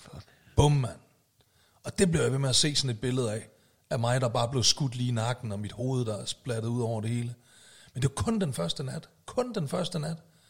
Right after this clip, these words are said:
Speaker 2: Så drak jeg en halv flaske snaps, og så stod vi op <laughs> næste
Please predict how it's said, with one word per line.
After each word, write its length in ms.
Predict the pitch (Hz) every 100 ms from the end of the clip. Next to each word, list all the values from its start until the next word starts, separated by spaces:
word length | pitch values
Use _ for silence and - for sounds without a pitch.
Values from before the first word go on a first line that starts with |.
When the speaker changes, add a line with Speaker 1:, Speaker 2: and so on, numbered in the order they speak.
| _ - - -
Speaker 2:
Så 120 | -
drak 300 | 170 190 190
jeg 60 | 170
en 80 | 127
halv 160 | 175
flaske 260 | - 143 -
snaps, 440 | 160 165 - - _ _ _ _ _ _ -
og 80 | -
så 100 | 165
stod 260 | - 156
vi 100 | 135
op 380 | 147 202 - - _
<laughs> 200 | - 160 120
næste 280 | 254 - 214